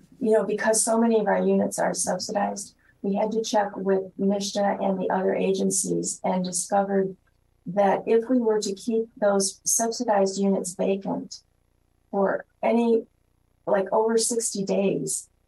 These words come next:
that they would, they'd be coming off our contract. We would lose them. And so that's why we, we don't have enough unoccupied,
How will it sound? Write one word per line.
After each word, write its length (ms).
that 640
they 640
would, 400
they'd 320
be 120
coming 340
off 240
our 140
contract. 540
We 120
would 220
lose 260
them. 400
And 160
so 400
that's 360
why 500
we, 420
we 180
don't 180
have 240
enough 380
unoccupied, 1500